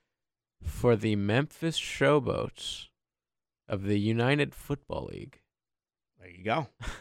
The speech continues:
Speaker 2: <laughs> Look, Ma, I made it. I mean, he, his name was being sprinkled around. Th-, that's a great team. Remember when this organization got rolling?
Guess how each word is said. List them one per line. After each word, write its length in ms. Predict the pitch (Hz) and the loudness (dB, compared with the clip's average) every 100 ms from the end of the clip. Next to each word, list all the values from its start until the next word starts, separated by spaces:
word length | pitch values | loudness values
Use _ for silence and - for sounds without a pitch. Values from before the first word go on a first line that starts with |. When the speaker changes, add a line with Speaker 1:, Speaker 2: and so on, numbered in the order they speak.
| - - | -18 -20
Speaker 2:
<laughs> 560 | _ _ _ _ _ - | _ _ _ _ _ -4
Look, 220 | 139 147 | -4 0
Ma, 200 | 120 113 | 4 6
I 60 | 120 | 6
made 240 | 135 160 | 6 4
it. 140 | 143 - _ _ _ _ _ _ _ _ _ _ _ _ _ _ | 2 -8 _ _ _ _ _ _ _ _ _ _ _ _ _ _
I 140 | 98 104 | -10 -8
mean, 100 | 90 | -4
he, 200 | 123 147 _ _ _ | -4 -6 _ _ _
his 220 | - 120 | -8 -4
name 180 | 143 123 | 0 0
was 100 | 107 | 0
being 300 | - 117 101 - _ _ _ | -4 -4 -4 -8 _ _ _
sprinkled 560 | - - 120 113 113 117 | 0 0 2 -2 0 0
around. 440 | 117 127 196 147 - _ _ _ _ _ _ _ _ _ _ _ _ _ | 2 2 0 -8 -18 _ _ _ _ _ _ _ _ _ _ _ _ _
Th-, 140 | 123 - | -6 -6
that's 360 | 131 139 160 - | -2 0 0 0
a 60 | 135 | -2
great 340 | 120 113 98 | 0 0 -2
team. 380 | - 156 139 76 | -4 -2 -2 -4
Remember 260 | 101 139 214 | -2 -2 0
when 160 | 214 | 0
this 180 | 190 - | 0 2
organization 920 | 165 151 139 117 127 127 - 113 98 - _ _ _ _ _ _ _ _ - | 2 2 0 2 2 0 -2 -4 -4 -10 _ _ _ _ _ _ _ _ -8
got 280 | 127 110 - | 0 0 0
rolling? 460 | 110 151 233 110 | 4 4 4 0